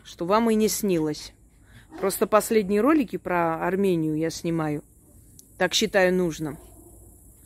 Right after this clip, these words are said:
Терпеть не могу людей, которые в своей жизни никто, звать никак, ничего не сделали, но всем раздают советы, как надо жить. Собаки у нас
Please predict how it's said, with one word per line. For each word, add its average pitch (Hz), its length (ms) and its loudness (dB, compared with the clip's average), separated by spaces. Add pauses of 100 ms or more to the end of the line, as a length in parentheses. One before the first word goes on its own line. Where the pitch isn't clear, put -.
(1160)
Терпеть 208 440 2
не 190 60 2
могу 175 240 0
людей, 175 300 2
которые 170 340 -4
в - 40 -8
своей 190 220 0
жизни 180 300 -2
никто, 277 520 2 (200)
звать 180 380 -2
никак, 233 440 2
ничего 185 380 -2
не 190 140 0
сделали, 196 480 2
но 170 160 -2
всем 233 240 -2
раздают 185 400 0
советы, 196 440 2
как 180 200 -2
надо 185 280 0
жить. 165 220 0 (2250)
Собаки 196 500 0
у 180 60 -4
нас 175 340 -4